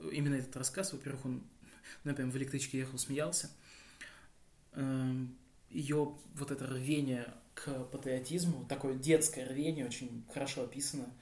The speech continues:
как детям легко внушаются какие-то точечные штуки, как они их активно воспроизводят, как они активно любят вот эту вот всю, э, красивую идеологию, любят государя, ценят этот сахарный Кремль,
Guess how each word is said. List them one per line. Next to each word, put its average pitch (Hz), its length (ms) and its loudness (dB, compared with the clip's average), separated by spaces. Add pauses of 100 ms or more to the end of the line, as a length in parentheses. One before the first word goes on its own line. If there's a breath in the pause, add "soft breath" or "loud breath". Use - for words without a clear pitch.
(380 loud breath)
как 131 180 -8 (520)
детям 131 640 2
легко 127 320 -2
внушаются 131 540 0
какие-то - 320 -10 (420)
точечные 135 440 -2
штуки, 165 400 -2
как - 180 -10
они 127 160 0
их 123 60 -6 (560 loud breath)
активно 143 460 0
воспроизводят, 127 580 0
как 123 140 -4
они 131 160 0
активно 127 400 -4
любят 127 520 -2
вот 110 100 -10
эту 117 160 -8
вот 110 120 -10
всю, 117 340 -6 (1500 loud breath)
э, 123 200 -4 (260)
красивую 123 720 -2
идеологию, 120 760 -4
любят 127 300 -8
государя, 123 600 -2
ценят 123 460 -4
этот 131 220 -14 (720)
сахарный 127 580 -2
Кремль, 120 520 -4